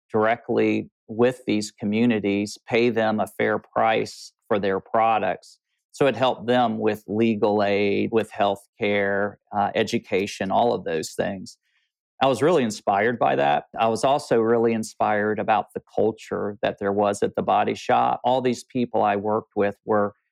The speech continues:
so passionate about the mission and the vision of the brand and the company. That led to great inspiration to me.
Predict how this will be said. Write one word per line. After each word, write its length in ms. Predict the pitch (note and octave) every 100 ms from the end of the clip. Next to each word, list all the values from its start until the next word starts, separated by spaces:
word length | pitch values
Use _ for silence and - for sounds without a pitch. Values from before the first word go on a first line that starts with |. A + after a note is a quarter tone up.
| _ -
so 300 | - C3 B2
passionate 840 | - A#2 A#2+ - G2+ F#2+ F2 - -
about 320 | A2 A2 G2+ -
the 60 | G2+
mission 480 | G#2 A2 A2 A2 G2+
and 160 | G2
the 40 | G2+
vision 440 | G#2 G#2+ - G#2
of 120 | G2+
the 80 | F#2+
brand 600 | F2+ G2 G2+ A#2+ C3+ - -
and 120 | G#2
the 80 | G#2 -
company. 440 | A2 C#3+ D3+ F#3+ _ _ B2
That 320 | C3+ C#3+ C3+
led 220 | A#2+ A2
to 60 | A2
great 280 | A#2 A2
inspiration 960 | A2 G#2 - F#2+ G2+ G2+ - G2+ G2 G2 -
to 120 | G#2
me. 360 | G#2 F#2+ F2+